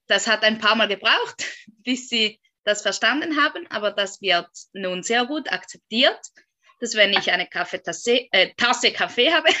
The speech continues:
<laughs> dann, ähm, kommen die Kinder zwar, wir, wir sprechen miteinander, wir können gut zusammen am Tisch sitzen, aber ich stehe nicht auf, um etwas zu tun für sie. Und das tut mir sehr gut, damit ich auch mal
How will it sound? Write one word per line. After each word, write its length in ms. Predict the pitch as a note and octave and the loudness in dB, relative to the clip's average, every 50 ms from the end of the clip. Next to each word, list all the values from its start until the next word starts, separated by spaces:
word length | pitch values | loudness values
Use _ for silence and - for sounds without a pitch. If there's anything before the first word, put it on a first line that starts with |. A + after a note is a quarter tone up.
| - - - | 0 2 4
<laughs> 300 | D4 D4 D#4 D4+ - - - - - - - - - - _ | 4 4 4 2 0 -6 -14 -14 -14 -12 -12 -14 -16 -4 _
dann, 360 | B3 A#3 A3+ A3+ A3+ A#3 A3+ - | 4 4 4 4 2 -2 0 2
ähm, 720 | F#3+ G#3 G3+ G3+ G3+ G3+ G3+ G3 G3 G3 F#3+ F#3 - - _ _ _ _ _ _ _ _ _ _ _ _ _ _ _ | 4 6 6 6 4 0 -4 -8 -10 -10 -12 -12 -14 -18 _ _ _ _ _ _ _ _ _ _ _ _ _ _ _
kommen 220 | - C4 D4+ F4+ G#4 G4+ | 0 0 2 2 0 0
die 60 | G4+ - | -2 -2
Kinder 320 | - F#4+ F#4 F#4 F#4 F#4 | -2 -4 -2 -2 -4 -4
zwar, 440 | - - - D4+ D4+ D#4 D4+ - - _ _ - | -6 -4 0 0 2 2 0 -2 -6 _ _ -8
wir, 280 | F3+ F3+ G3+ F#3 F3+ A3 - | -2 2 2 2 2 0 -6
wir 140 | G#3 F#3 F#3 | -8 -8 -8
sprechen 420 | - - D#4 E4 D#4+ - - C#4 | -4 2 4 4 4 4 2 -4
miteinander, 640 | B3+ C4 B3+ - A#3+ A#3 A3 A3 A3+ A3 A3 G#3+ G#3 | -6 -4 -4 -2 -2 0 0 0 0 0 0 0 0
wir 160 | G3 F#3 F3+ F3+ _ | 0 -2 -2 -2 _
können 300 | - F#3+ F3 F3 F3 F3+ F#3 | -10 -10 -10 -8 -10 -10 -6
gut 240 | C#4 D4+ E4 D#4+ - - _ _ _ _ _ _ _ _ | -4 -2 -2 -4 -6 -12 _ _ _ _ _ _ _ _
zusammen 400 | - A#3 A3 - A3+ C#4+ F4 F4 | -4 0 2 4 4 4 4 2
am 160 | E4+ E4 E4 | 2 0 0
Tisch 220 | - E4 D#4 - - | 0 -2 -2 -2 -2
sitzen, 340 | D#4 D4 C#4+ - C#4+ C4+ - | -4 -4 -2 -2 -4 -4 0
aber 260 | - G#3 G#3 A3+ A3 A3 | 0 0 2 2 0 -2
ich 160 | - G#3 - - | -4 -6 -8 -6
stehe 240 | - - G3 F#3+ | 0 0 0 0
nicht 240 | G3 F#3+ F#3+ - - - | 0 -2 -8 -12 -10 -4
auf, 520 | - E3 D#3 D3+ D3+ - - - - - _ _ _ _ | -2 -2 0 -2 -2 -6 -14 -20 -20 -20 _ _ _ _
um 180 | G3 F3+ F3 | -10 -10 -6
etwas 340 | - E3 D#3+ - - F3 - | -6 -8 -6 -6 -8 -10 -8
zu 160 | - E3+ D#3+ | -10 -14 -12
tun 300 | - - F3+ E3 D#3 D3 | -8 -8 -6 -6 -6 -8
für 160 | - E3 D#3+ | -8 -8 -10
sie. 260 | D#3+ - - - - - _ _ _ _ _ _ _ _ _ - - - - _ _ _ _ | -8 -8 -10 -10 -12 -14 _ _ _ _ _ _ _ _ _ -20 -20 -20 -20 _ _ _ _
Und 180 | - G3+ G#3 G#3+ | -6 -4 0 0
das 360 | A3+ A#3 A3+ A3+ - - _ _ | 0 0 0 -2 -10 -16 _ _
tut 260 | - C4 A#3+ A#3+ - | -2 -2 -2 -2 0
mir 260 | A3+ A#3 B3 C4 C4+ C4 | 0 2 4 4 4 2
sehr 280 | B3+ - B3 A3+ A3 G#3+ | 2 2 2 2 2 2
gut, 380 | G#3+ G#3+ A3 A3+ A#3 A3+ - - | -2 -6 -8 -8 -8 -10 -6 -4
damit 260 | A3 G3+ G3+ G3 G3+ | -4 -4 -4 -4 -6
ich 220 | G3 F#3+ - - - | -8 -10 -6 -4 0
auch 280 | F#3 F#3+ G#3 G3+ - G#3+ | 0 0 0 -2 -2 -4
mal 360 | G3 F#3 F#3 F3+ F3+ F3+ | -2 0 0 0 -2 -4